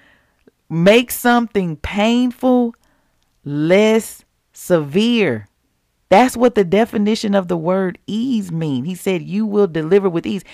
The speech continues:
He told me that I would deliver with ease back in, I don't even know. Go back and look at, uh, go back and, and, and put in the search,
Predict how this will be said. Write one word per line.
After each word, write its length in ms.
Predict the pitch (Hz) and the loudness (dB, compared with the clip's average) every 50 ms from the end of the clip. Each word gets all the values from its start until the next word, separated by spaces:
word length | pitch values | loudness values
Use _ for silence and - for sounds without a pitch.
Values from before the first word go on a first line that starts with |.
| - - | -16 -6
He 160 | - 247 277 | -2 -2 -2
told 320 | 233 - 269 240 233 220 220 | 0 2 2 2 2 2 0
me 120 | 240 262 226 | 0 -2 -2
that 140 | 226 202 | 0 -2
I 100 | 214 226 | -2 -2
would 180 | 226 196 185 160 | -2 -4 -4 -4
deliver 340 | 180 165 170 202 220 208 196 | -4 -2 2 2 2 2 0
with 200 | 180 175 160 - | -4 -4 -4 -4
ease 360 | - 247 302 302 302 285 247 | -6 -6 -4 -2 -2 -4 -4
back 340 | 190 156 220 226 233 - - | -4 -4 -2 -2 -4 -4 -4
in, 320 | 233 208 202 185 165 147 - _ _ _ _ _ - - - | -4 -4 -4 -4 -6 -8 -12 _ _ _ _ _ -20 -12 -8
I 120 | - 247 | -4 -2
don't 160 | 269 285 277 269 | 0 2 2 2
even 260 | 254 214 202 202 202 | 2 2 0 0 0
know. 200 | 233 247 226 196 | 2 2 0 0
Go 200 | - 180 208 269 | 2 0 0 2
back 280 | 220 294 277 277 - | 2 0 0 0 0
and 120 | 247 196 190 | -2 -2 0
look 220 | 202 226 233 - - | 0 -2 0 0 0
at, 220 | 202 185 165 - _ - - - - _ _ _ _ - - - - - - | 0 0 -2 -4 _ -20 -20 -20 -20 _ _ _ _ -20 -20 -20 -18 -10 -6
uh, 420 | 175 175 180 175 165 151 139 135 | -4 -4 -4 -4 -4 -4 -6 -4
go 160 | 147 190 196 | -2 -2 0
back 240 | 202 247 247 240 - | 0 0 -2 -2 -2
and, 180 | 262 202 180 - _ _ _ _ _ _ _ _ - - | -4 -6 -6 -6 _ _ _ _ _ _ _ _ -10 -6
and, 260 | - 170 165 165 - - | -4 -4 -4 -4 -6 -4
and 260 | - 160 151 135 - - | -4 -4 -4 -6 -6 -2
put 180 | - 247 208 | 0 0 2
in 140 | 208 196 180 | 2 0 -2
the 100 | 165 156 | -4 -4
search, 480 | - - - 208 202 95 - - - | -4 -2 0 0 0 0 -4 -6 -14